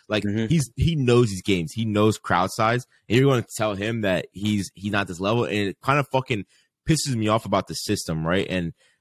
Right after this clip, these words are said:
Speaker 1: again, like I said, no matter what, I can't fault him for leaving. He put in the time,
Speaker 2: Mm-hmm.
Speaker 1: but at the same time, I wish that he could have fixed the system because the H B C U system is, is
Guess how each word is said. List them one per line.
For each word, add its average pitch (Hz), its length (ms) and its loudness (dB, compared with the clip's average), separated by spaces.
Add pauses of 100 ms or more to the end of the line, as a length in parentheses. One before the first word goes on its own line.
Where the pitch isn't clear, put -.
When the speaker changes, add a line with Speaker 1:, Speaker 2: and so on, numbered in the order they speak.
Speaker 1:
again, 113 340 2
like 98 100 0
I 107 100 4
said, 117 300 0
no 90 80 0
matter 139 240 4
what, 139 180 4
I 107 60 2
can't 127 260 0
fault 123 160 2
him 117 120 0
for 107 100 -2
leaving. 107 340 2
He 104 120 0
put 120 180 2
in 110 120 0
the 95 120 0
time, 98 360 0
Speaker 2:
Mm-hmm. 95 80 -2
Speaker 1:
but 92 100 0
at - 20 -2
the 90 60 -8 (100)
same 113 60 -6
time, 104 180 -4
I 92 80 -2
wish 98 260 0
that 92 100 -4
he 104 100 -2
could 87 100 -4
have 80 160 -8
fixed - 240 0
the 98 60 -8
system 87 460 -4 (380)
because 110 260 2
the - 160 -2
H 160 180 2
B - 60 -2
C 127 160 -2
U 123 100 2
system 123 420 -2
is, 101 200 -4
is 101 120 -6